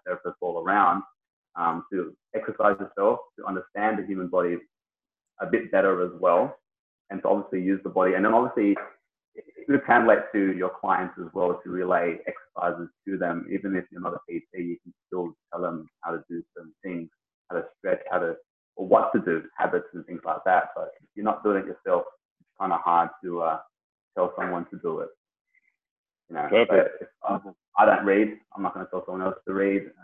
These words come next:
Speaker 1: Uh, I, I have to read myself first before I say, "Hey, you should read this book."
Speaker 2: Yeah.
Speaker 1: Change my life. Yeah. So yeah, exercise and, um,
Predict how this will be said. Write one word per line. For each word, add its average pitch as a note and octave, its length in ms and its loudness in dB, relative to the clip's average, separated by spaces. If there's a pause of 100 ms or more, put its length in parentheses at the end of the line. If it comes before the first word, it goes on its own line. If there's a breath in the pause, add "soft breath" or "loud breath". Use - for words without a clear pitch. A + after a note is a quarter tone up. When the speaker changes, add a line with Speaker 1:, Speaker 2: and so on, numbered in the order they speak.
(260)
Speaker 1:
Uh, - 60 -20 (160)
I, F2 60 -8 (340)
I - 100 0
have G2+ 160 2
to G2+ 60 2
read F2+ 160 2
myself F2 500 2
first F2 260 -4
before F2 300 -8
I E2 40 -8 (140)
say, E2+ 120 -8
"Hey, F2 220 -4
you F#2+ 140 -6
should F#2 200 -20
read F2+ 200 -12
this - 100 -20 (120)
book." E2+ 140 -14 (960)
Speaker 2:
Yeah. G2+ 260 6 (140)
Speaker 1:
Change E2 180 -16
my E2 100 -8
life. D#2+ 180 -6 (360)
Yeah. - 100 -8 (220)
So E2 80 -2
yeah, E2 180 2 (400)
exercise F#2+ 680 4
and, E2+ 180 -8 (680)
um, G1+ 500 -8